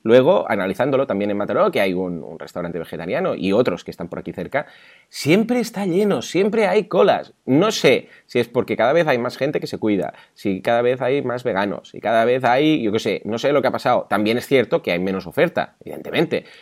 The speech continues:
Pero esto no quiere decir, vamos, que, ah, o sea, si hay poca oferta en cuanto a restaurantes veganos y en cuanto a restaurantes vegetarianos, vamos, como idea de negocio es brutal. Pero es que además quiere decir que si está lleno, quiere decir que el mercado crece,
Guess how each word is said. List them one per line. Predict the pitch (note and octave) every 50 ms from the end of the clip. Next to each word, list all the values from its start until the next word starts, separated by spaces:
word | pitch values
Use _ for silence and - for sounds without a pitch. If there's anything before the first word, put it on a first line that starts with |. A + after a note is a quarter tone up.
| - - _
Pero | - B2+
esto | B2+ - - C3
no | C3 B2+
quiere | A2+ C#3+ C3+ C3+
decir, | C3+ C3+ C3 D#3+ D#3+ E3+ G3+ D#4+ D#4 - - _ _ -
vamos, | F2+ G#2 B2+ D#3+ F3+ -
que, | - A#2 A#2 C3 E3 G3+ - -
ah, | - G#2 G2+ G2+ G2 F#2+ -
o | F#2+
sea, | F#2+ A2+ A2+ G#2+ F#2+ - - - _ _
si | - G#2 G2+
hay | G2+ A#2 B2+
poca | B2 - - B2+ B2 C3+ C3
oferta | A#2+ - C#3+ C#3 B2 - - D2+ C2+ - - _
en | D#2+ E2+
cuanto | E2 E2+ E2+ E2 E2 E2+
a | C#2
restaurantes | D2+ - - D#2+ D#2+ F2 F#2 G2 G2 G#2
veganos | G#2 A2 B2+ B2 C3+ D#3+ G#3 G#3 - - - -
y | D#2+ E2
en | D#2+
cuanto | C#2+ E2 D#2+ D#2 E2+
a | D#2+
restaurantes | C#2 B1+ - - E2+ F2 E2+ - F#2+ -
vegetarianos, | G2+ - G#2 G2+ G2 G2+ G#2 A#2 D#3 F3+ F3 -
vamos, | - G2 C3+ F3+ D#3+ - - - _
como | _ - D2+ D#2+ D#2 D#2+ D#2+
idea | D#2+ E2 F2 F#2+ F#2
de | F#2+
negocio | G2 F#2+ G#2+ G#2+ - E3+
es | E3+ A#2
brutal. | G2 F#2+ F#2 C#3 E3+ D#3+ -
Pero | - F#2
es | F#2 -
que | G#2+ G2 - - - - - -
además | - F2 E2 F#2+ A2 -
quiere | D3 C3 C3+
decir | B2+ C3 D3+ F3 F#3 F3+ - - - _ _ _
que | - G#2+ -
si | - - A#2 G#2
está | - - C3+ D3+
lleno, | F3 F3 C3 G#2+ F2+ F#2+ C3 G#3 A3+ - _ _ _
quiere | - G2+ A2 A2+
decir | - A#2 C3 D3+ E3 D#3
que | - A#2 B2+ D3 - -
el | - G#2
mercado | G2 F#2+ F#2 - G2 C3+ F3
crece, | - C#3 F3+ G3 A3 G3+ A2 E2+ -